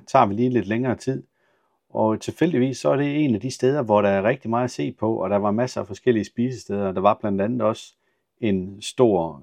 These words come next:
chokoladebutik, og dem har vi altså set et par stykker af nu i forbindelse med de her ladesteder. Men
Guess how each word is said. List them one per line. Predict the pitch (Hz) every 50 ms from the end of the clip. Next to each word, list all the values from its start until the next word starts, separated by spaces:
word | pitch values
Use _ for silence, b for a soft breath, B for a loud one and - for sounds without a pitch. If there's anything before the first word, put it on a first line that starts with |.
| 113 -
chokoladebutik, | - - 101 92 95 95 104 120 117 104 95 - - 110 104 - - - _
og | - 90 92
dem | 110 120 123
har | 127 117
vi | 110 110
altså | 104 98 92 95 90
set | - 135 123 101
et | -
par | - 101
stykker | - - 143 135 123 107
af | 98 98 98
nu | 104 110 110 104
i | 98
forbindelse | - 101 95 110 107 101 - 95
med | 95 92
de | 107 104
her | 98 101 92
ladesteder. | 90 92 101 104 101 - - 92 90 90 90 95 - _ _ _ _ _ _ _ _ _ _ _ _ _ _ _ _ _ _ _ -
Men | 127 127 135 139 156 160 151